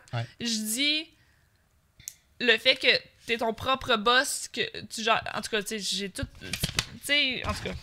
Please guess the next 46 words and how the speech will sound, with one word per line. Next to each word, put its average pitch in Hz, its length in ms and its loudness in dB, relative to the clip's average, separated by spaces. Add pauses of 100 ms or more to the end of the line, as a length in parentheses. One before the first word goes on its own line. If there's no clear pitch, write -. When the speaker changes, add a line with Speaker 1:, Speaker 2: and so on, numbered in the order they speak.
(200)
Speaker 1:
Mais 127 100 2
Speaker 2:
c'est 226 60 2
difficile 339 280 2
de 294 60 2
targeter 240 580 4
juste 233 120 -2
Speaker 1:
parce 254 180 4
Speaker 2:
comme 226 280 6
en 214 300 4
trois 240 360 4
mots, 240 280 2
alors 214 280 8
que - 100 -4
comme 214 220 0
tout 285 140 -8
ce - 60 -6
que 233 120 2
je 214 80 -2
dis 226 260 -4
est 196 200 0
spot 220 360 4
on, 233 220 4
ce - 180 -8
que, 202 300 0
ce - 140 -8
que 202 200 -2
genre. 185 460 -2 (680)
Speaker 1:
Ben, 143 340 6
c'est 127 100 0
parce 147 60 2
que 156 140 4
je, - 180 4 (220)
l'affaire, 151 280 6
c'est - 120 0
que - 100 -10 (200)
c'est - 180 -2
même, 151 200 4
j'aime 156 180 8
même 180 120 2
pas 233 120 0
le 143 60 4
fait 175 160 0
d'être 120 160 2
mon 117 140 0
propre 113 240 -2
boss. 143 340 -2